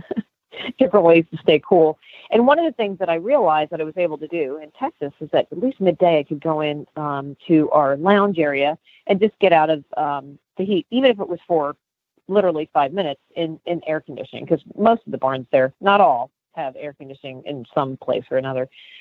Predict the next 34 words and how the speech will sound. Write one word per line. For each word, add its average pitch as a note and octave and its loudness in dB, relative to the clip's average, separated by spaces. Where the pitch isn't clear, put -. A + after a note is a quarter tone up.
So A#3+ 4
that's A#3 4
something B3 -6
I'm F#3 -8
gonna E3+ -10
change, C#3+ -16
'cause E3+ -8
there's E3 -4
a E3 -2
very E3+ 4
large, D#3 2
um, D3 -8
tack D#3 -2
room C#3+ -8
slash A#2 -2
office C#3+ 2
where F3+ 4
we E3 4
are E3 6
right - -4
now, E3+ -2
but D3 -6
it's E3 0
very F#3+ 4
open D#3+ 0
and D#3 -8
airy E3+ -4
and F#3 0
actually G#3+ -2
quite F#3+ 2
warm G#3 2
in F3 -4
the E3 -10
winter. F#3 0